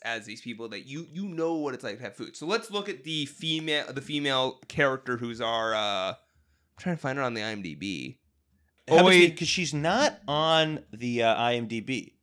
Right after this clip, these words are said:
Speaker 1: Oh, she's here. No, she is.
Speaker 2: Sydney, it's Ayo Edebiri.
Speaker 1: Yeah, Ayo Edebiri. No, she is. She's just lower down.
Speaker 2: Yeah, it was weird 'cause she is the, the second or third lead of the
Speaker 1: Yeah,
Speaker 2: show.
Speaker 1: yeah, the way I, the way I M D B does it. She's this actress that's been up and coming for a while.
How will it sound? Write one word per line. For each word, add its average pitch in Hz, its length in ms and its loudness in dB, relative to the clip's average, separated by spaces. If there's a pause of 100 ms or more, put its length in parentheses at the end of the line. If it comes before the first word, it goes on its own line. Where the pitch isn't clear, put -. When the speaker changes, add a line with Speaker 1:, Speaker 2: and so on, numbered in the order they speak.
(100)
Speaker 1:
Oh, 143 80 2
she's 131 180 -4
here. 117 220 0
No, 107 80 -10
she - 140 -12
is. - 100 -2
Speaker 2:
Sydney, 165 420 4
it's 139 180 2
Ayo 147 600 6
Edebiri. 113 720 -2
Speaker 1:
Yeah, 147 160 6
Ayo 135 300 6
Edebiri. 120 320 -4
No, 127 60 -4
she 170 200 -2
is. 135 140 -2
She's 120 120 -12
just 123 140 -14
lower 107 420 -10
down. 73 300 -12
Speaker 2:
Yeah, 127 160 0
it 127 60 4
was 120 120 -4
weird 131 240 0
'cause 117 120 -8
she 131 180 -2
is 117 140 -2
the, 113 260 -10
the 107 220 -10
second 117 340 -6
or 104 60 -6
third 101 260 -10
lead - 160 -12
of 175 60 -12
the 165 60 0
Speaker 1:
Yeah, 160 80 2
Speaker 2:
show. 151 100 0
Speaker 1:
yeah, 147 80 2
the 156 100 -2
way 175 240 2
I, 147 260 0
the 143 120 -4
way 160 180 4
I 151 140 4
M 139 80 -6
D 131 100 -8
B 120 100 -8
does 120 160 -6
it. 110 80 -12
She's 180 220 -10
this 214 160 -10
actress 196 480 2
that's 143 180 0
been 139 120 -4
up 139 180 0
and 156 100 -4
coming 143 220 -2
for 143 120 -4
a 131 40 -2
while. 120 380 4